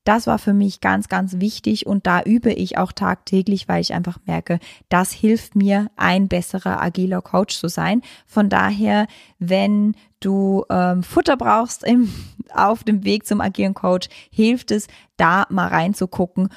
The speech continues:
und da deine Coaching-Skills, dein Coaching-Muscle nochmal zu festigen. Ein weiterer Aspekt, den ich als ganz, ganz wichtig empfand auf meinem Weg zum agilen Coach,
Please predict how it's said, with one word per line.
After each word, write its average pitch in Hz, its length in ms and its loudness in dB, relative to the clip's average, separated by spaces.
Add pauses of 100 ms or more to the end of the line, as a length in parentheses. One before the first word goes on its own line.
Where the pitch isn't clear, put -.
(100)
und 185 240 0
da 147 100 2
deine 180 300 0
Coaching-Skills, - 840 -2
dein 180 180 -2
Coaching-Muscle 175 840 -2 (220)
nochmal 170 720 0 (280)
zu 180 460 -2
festigen. - 720 -2 (960)
Ein 214 400 0 (500)
weiterer 185 720 0
Aspekt, - 680 -4
den 202 320 -2
ich 294 460 -4 (180)
als 214 600 0
ganz, - 340 -2
ganz 226 320 0
wichtig 247 540 -2
empfand 208 500 0
auf 226 220 0
meinem 220 320 0
Weg 208 240 -4
zum 220 160 0
agilen 202 440 -2
Coach, 202 580 -2